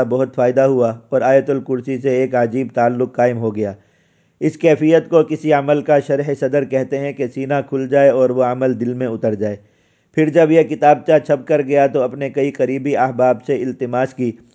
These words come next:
کہ وہ اسے حرفاً حرفاً پڑھ کر اپنی رائے دیں۔ الحمدللہ، بہت ایمان افروز آراء سامنے آئیں۔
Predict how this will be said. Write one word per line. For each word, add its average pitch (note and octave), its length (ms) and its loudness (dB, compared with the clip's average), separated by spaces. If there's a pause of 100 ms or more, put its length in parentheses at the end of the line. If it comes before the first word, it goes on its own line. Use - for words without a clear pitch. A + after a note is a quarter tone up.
(260)
کہ C3 100 2
وہ C3 200 4
اسے C3 360 2
حرفاً C3+ 320 2
حرفاً B2+ 380 -2
پڑھ B2 220 0
کر C3 140 4
اپنی A#2+ 300 -2
رائے A2 200 4
دیں۔ G2+ 180 -6 (480)
الحمدللہ، D3 720 4
بہت C#3 240 4
ایمان C3+ 380 0
افروز C3 380 0
آراء A#2+ 320 4
سامنے B2+ 420 -2
آئیں۔ A#2 320 -4